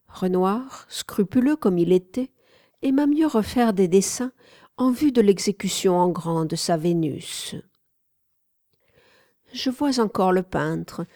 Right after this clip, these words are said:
sous les oliviers de son jardin, devant sa statue qui prenait corps.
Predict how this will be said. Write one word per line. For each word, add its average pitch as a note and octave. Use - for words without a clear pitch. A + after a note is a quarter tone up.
sous -
les B3+
oliviers F#3
de F3
son F3
jardin, G3
devant C4+
sa A#3
statue A#3+
qui -
prenait F#3+
corps. E3